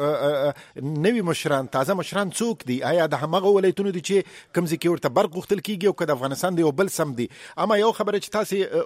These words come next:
وایي چې دوی باید، موږ هم وایو چې دوی باید، اه، جدي نیولی وای د حکومت اختر. دلته یو خبره او یو مسؤلیت پر حکومت هم راځي.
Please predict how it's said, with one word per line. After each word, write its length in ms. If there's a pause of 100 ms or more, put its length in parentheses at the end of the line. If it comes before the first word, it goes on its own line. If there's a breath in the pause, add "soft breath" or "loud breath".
(140)
وایي 180
چې 600
دوی 80 (100)
باید، 260
موږ 260
هم 100
وایو 200
چې 120
دوی 160
باید، 380
اه، 200 (240)
جدي 220
نیولی 200
وای 160
د 200
حکومت 400
اختر. 240 (680 loud breath)
دلته 220
یو 140
خبره 280
او 100
یو 120
مسؤلیت 400
پر 100
حکومت 400
هم 80
راځي. 240